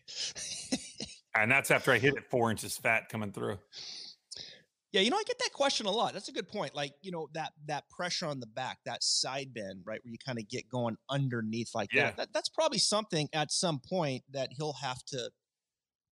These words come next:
Speaker 1: you know, and when he gets too much of that, that leads to that path working out to the right. So I'm, I'm sure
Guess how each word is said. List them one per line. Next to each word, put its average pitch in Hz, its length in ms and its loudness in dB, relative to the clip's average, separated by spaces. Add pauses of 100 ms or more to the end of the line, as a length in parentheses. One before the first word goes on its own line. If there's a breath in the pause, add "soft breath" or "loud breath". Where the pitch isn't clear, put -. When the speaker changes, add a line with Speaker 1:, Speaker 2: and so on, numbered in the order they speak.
(120)
Speaker 1:
you 202 80 -2
know, 160 140 4
and 160 120 -4
when 185 140 2
he 180 80 0
gets 190 280 -2
too 220 240 0
much 170 280 4
of 135 140 0
that, 113 260 0
that 131 220 -2
leads 135 440 -4
to 131 60 -6
that 117 240 -4
path 110 320 -6
working 113 320 -8
out 98 180 -8
to 113 80 -8
the 104 120 -4
right. 120 280 2
So 147 100 2
I'm, 147 140 0
I'm 170 100 2
sure 165 600 2